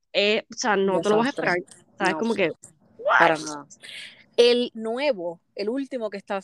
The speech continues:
Speaker 2: que está ahora mismo en televisión, ellos se fueron de
Speaker 1: Ajá.
Speaker 2: honeymoon a Puerto Rico, mi amor.
Speaker 1: ¿En serio? ¡Qué cool!
Speaker 2: Ujú, se quedaron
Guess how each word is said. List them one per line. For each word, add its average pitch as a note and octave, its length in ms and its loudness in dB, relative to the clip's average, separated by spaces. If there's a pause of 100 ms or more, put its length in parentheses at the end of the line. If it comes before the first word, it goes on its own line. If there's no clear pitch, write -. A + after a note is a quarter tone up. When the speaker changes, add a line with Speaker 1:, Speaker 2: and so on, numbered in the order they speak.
Speaker 2:
que G3+ 80 -16
está F#3 180 -6
ahora G#3 240 0
mismo B3 200 -10
en A#3 60 -12
televisión, G3 680 -4
ellos F#3+ 200 -6
se A3+ 80 -20
fueron A#3 200 -8
de A3+ 80 2
Speaker 1:
Ajá. C4+ 140 2
Speaker 2:
honeymoon G#3 340 -10
a A#3+ 100 -6
Puerto F#3+ 240 -6
Rico, F3 200 -8
mi G3+ 100 -10
amor. F3 200 -12 (760)
Speaker 1:
¿En D4 320 4
serio? C#4+ 720 6
¡Qué A#3+ 120 0
cool! B3+ 260 4
Speaker 2:
Ujú, B3+ 480 0
se A3 140 2
quedaron G#3 420 4